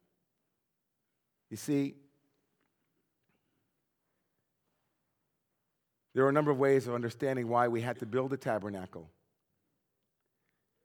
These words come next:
And the obvious one, for anyone who's read the Torah in a certain reading, is that the tabernacle is not only,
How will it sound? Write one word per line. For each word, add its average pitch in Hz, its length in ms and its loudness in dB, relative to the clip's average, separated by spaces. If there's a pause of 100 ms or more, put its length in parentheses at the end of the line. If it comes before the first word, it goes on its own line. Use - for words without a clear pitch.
(200)
And 120 180 -4
the 135 200 0
obvious 143 520 2
one, 110 380 -6 (520)
for 117 120 -12
anyone 127 300 -4
who's 104 140 -4
read 110 400 -2 (340)
the 104 80 -14
Torah 107 560 -4 (1600)
in 113 100 -6
a 113 60 -6
certain 120 560 -8
reading, 104 420 -8 (1300)
is 113 100 -6
that 135 100 -2
the 135 60 -10
tabernacle 156 680 0
is 131 140 -2
not 151 340 0
only, 151 540 -2